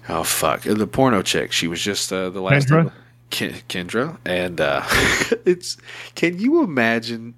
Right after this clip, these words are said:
Speaker 1: if you were to talk to, let's say, twenty-year-old you, or whenever you, you first kinda got around into the radio
Speaker 2: Mm.
Speaker 1: stuff, like, talking and going, "Listen, kid,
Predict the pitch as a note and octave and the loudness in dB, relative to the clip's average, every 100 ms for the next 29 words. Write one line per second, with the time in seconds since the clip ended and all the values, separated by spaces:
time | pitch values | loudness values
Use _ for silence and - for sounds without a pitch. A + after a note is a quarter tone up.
0 | _ - A#2+ C#3 D3 C#3+ C3 A#2+ A#2+ F#2+ | _ -4 -2 0 2 2 2 2 2 2
1 | - A#2+ A2+ A2 G#2+ G#2+ G#2 - A#2 G#2 | 0 0 2 2 0 0 0 0 2 2
2 | G2+ - A2 G#2 G2 F2+ E2 D#2+ D#2 D#2 | 2 -2 -6 -2 0 0 0 -2 -6 -4
3 | E2 F#2+ G2+ G#2+ A2 G#2+ G2+ G2+ F2 F#2 | -2 0 2 2 2 0 0 -4 -4 0
4 | G2+ G2 - F#2+ F#2+ F2+ F2 F2 F2 F2+ | 0 0 -2 -2 0 2 2 2 0 -2
5 | E2+ E2+ E2 D2+ E2+ F2 E2+ E2 G#2 F#2 | -4 -4 -4 -4 -2 -2 0 2 4 4
6 | E2 - E2 - G2 - F2+ F2 F2 G2+ | 2 -4 -4 0 0 0 -6 -6 -4 -2
7 | G2 C#2+ - C2+ - | -4 -6 -6 -6 -8